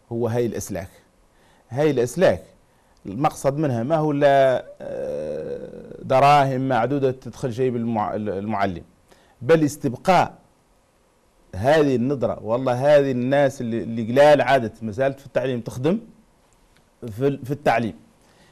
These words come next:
به اللي التعليم ورك حالا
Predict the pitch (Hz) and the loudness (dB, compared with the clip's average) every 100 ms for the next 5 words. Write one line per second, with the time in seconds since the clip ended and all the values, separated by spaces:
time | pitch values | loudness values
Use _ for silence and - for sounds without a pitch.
0 | _ 120 143 147 147 147 156 165 165 175 | _ -4 -2 0 0 2 4 2 0 -4
1 | - _ - 135 160 160 - - _ _ | -16 _ -4 0 0 -2 -12 -20 _ _
2 | _ _ _ - - 160 156 101 | _ _ _ -12 2 6 6 4